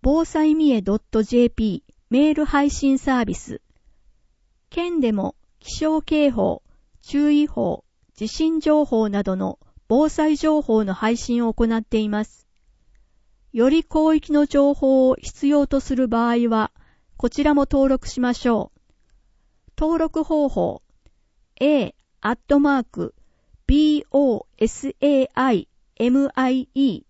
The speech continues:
ードットジェーピーへ空メールを送信し、送信メールの内容に従って登録してください。防災三重ドットジェーピーメール配信サービスのキューアールコードがあります。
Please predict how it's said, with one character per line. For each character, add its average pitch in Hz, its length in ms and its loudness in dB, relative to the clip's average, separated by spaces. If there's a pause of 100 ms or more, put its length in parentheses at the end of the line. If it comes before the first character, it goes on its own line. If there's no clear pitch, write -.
ー - 20 -20
ド - 140 0
ッ - 20 -4
ト - 200 -2
ジ 233 160 2
ェ 233 80 6
ー 226 60 0
ピ - 360 -8 (180)
ー 254 60 -2
へ 269 140 -2 (360)
空 294 300 -2
メ 320 220 0
ー 285 40 0
ル 240 120 -2
を 285 80 0
送 220 220 -4
信 196 260 -6
し、 - 320 -8 (340)
送 320 300 0
信 320 320 -2
メ 320 140 2
ー 311 60 0
ル 262 80 0
の 220 120 -2
内 233 260 2
容 247 140 0
に 240 120 0
従 233 320 -2
っ 240 80 -2
て 233 180 -2
登 240 200 2
録 240 180 -2
し - 80 -12
て 220 120 -6
く 226 100 -10
だ 220 120 -4
さ 214 200 -4
い。 180 120 -6 (1000)
防 320 240 2
災 302 320 -2
三 302 160 0
重 220 100 0
ド 202 140 -2
ッ 214 140 -6
ト 233 100 2
ジ 240 160 -2
ェ 240 100 4
ー 226 40 -4
ピ 208 360 -6
ー - 40 -20 (420)
メ 285 220 2
ー 302 40 0
ル 302 100 -2
配 294 280 0
信 294 300 0
サ 302 200 -4
ー 285 60 -2
ビ 254 80 -8
ス - 140 -10
の 202 120 -8
キ - 160 -4
ュ 269 140 0
ー 269 60 2
ア 269 40 2
ー 262 40 -2
ル 269 100 -6
コ 269 180 0
ー 254 60 2
ド 190 120 -2
が - 100 -4
あ 185 60 -2
り 190 120 -2
ま 190 140 -4
す。 - 220 -16